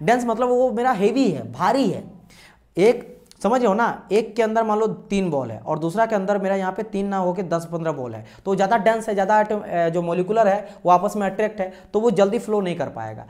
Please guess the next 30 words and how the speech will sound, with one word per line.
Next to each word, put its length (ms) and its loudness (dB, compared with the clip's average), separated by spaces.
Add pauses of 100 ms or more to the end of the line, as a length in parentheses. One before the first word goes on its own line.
(180)
तो 60 -2
यहाँ 120 2
पे 100 -2
क्या 160 2
होता 160 4
है, 40 2
डि-, 160 -2
डिक्रीज 360 0
कर 120 -6
जाता 240 -12
है, 60 -14
वहाँ 140 -8
पे 100 -6
क्या 120 2
हो 60 4
जाता 180 0
है 40 0
मेरा, 120 0
डिक्रीज 340 -2
कर 120 -10
जाएगा। 300 -12 (240)
फिर 100 4
बात 220 6
करेंगे 200 0
हम 120 0
लोग 140 2
विस्कोसिटी 540 -2
का। 180 -12 (280)
विस्कोसिटी, 500 0 (240)
तो 120 4